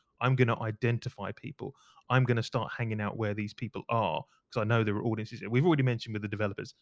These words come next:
the Discords and the Reddits, right? We know there are, we're in that, in, in those kind of spaces. So there's, why are we not in those spaces in the first place and making sure that we are top of mind when we wanna go to that community and, and say, "Look, we've got a couple of really good kind of developers roles," or something like that.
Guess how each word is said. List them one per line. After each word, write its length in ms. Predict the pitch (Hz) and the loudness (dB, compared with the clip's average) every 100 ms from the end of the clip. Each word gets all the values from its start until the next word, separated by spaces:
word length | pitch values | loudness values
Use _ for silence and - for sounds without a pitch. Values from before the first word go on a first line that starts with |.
| _ _ _ | _ _ _
the 80 | - | -4
Discords 480 | 110 - - 104 107 | -2 -2 -4 -4 -4
and 100 | 101 | -2
the 40 | |
Reddits, 300 | 104 101 - | -2 -2 -4
right? 140 | 110 - | -6 -2
We 100 | 120 | 2
know 180 | 120 113 | 4 4
there 220 | 104 104 | 4 0
are, 60 | 101 110 | -2 -4
we're 160 | 107 | -2
in 80 | 101 | -2
that, 160 | 101 - | -6 -8
in, 140 | 110 104 110 | -12 -10 -8
in 100 | 104 | -6
those 200 | 101 - | -6 -8
kind 120 | 104 | -10
of 60 | - | -8
spaces. 360 | 104 - - | -8 -8 -10
So 60 | - | -8
there's, 180 | 110 110 - - - | -8 -8 -16 -20 2
why 240 | 120 123 | 4 6
are 60 | 107 | 6
we 200 | 120 113 | 6 6
not 220 | 104 - 120 | 0 -4 -8
in 100 | 107 | -4
those 200 | 101 - | -4 -4
spaces 340 | 101 104 107 | -6 -6 -6
in 60 | 101 | -6
the 80 | |
first 280 | - 104 101 - | -2 -4 -4 -6
place 280 | 95 - - | -6 -6 -8
and 80 | 107 | -8
making 260 | 101 - | -8 -10
sure 300 | 104 117 104 | -6 -2 0
that 80 | 104 110 | -2 0
we 160 | 117 107 | 0 0
are 100 | 101 | 0
top 240 | - 127 | -2 -2
of 100 | 113 | -2
mind 400 | 113 104 - - - _ _ _ | -2 -2 -6 -14 -20 _ _ _
when 200 | 107 107 | -2 2
we 140 | 110 | 2
wanna 240 | 104 101 101 | 2 2 0
go 200 | 107 101 | 0 -2
to 140 | - | -2
that 240 | 104 135 - | -2 -4 -4
community 480 | 110 101 - 110 - _ _ - | -4 -4 -4 -6 -8 _ _ -12
and, 120 | 113 | -6
and 160 | 113 98 | -6 -2
say, 180 | 110 104 | 0 2
"Look, 180 | 110 - _ _ - | 0 -2 _ _ -4
we've 120 | 107 | -2
got 120 | - | -2
a 40 | - | -2
couple 240 | 113 110 | -2 0
of 80 | 104 | 2
really 180 | 101 101 | 0 -2
good 240 | 101 - | -4 -6
kind 140 | - 101 | -8 -4
of 40 | |
developers 400 | 101 101 98 98 | -2 -2 -4 -6
roles," 200 | 92 - | -6 -4
or 100 | 120 | -4
something 300 | 110 117 107 | 0 0 0
like 160 | 101 | -4
that. 60 | 101 | -4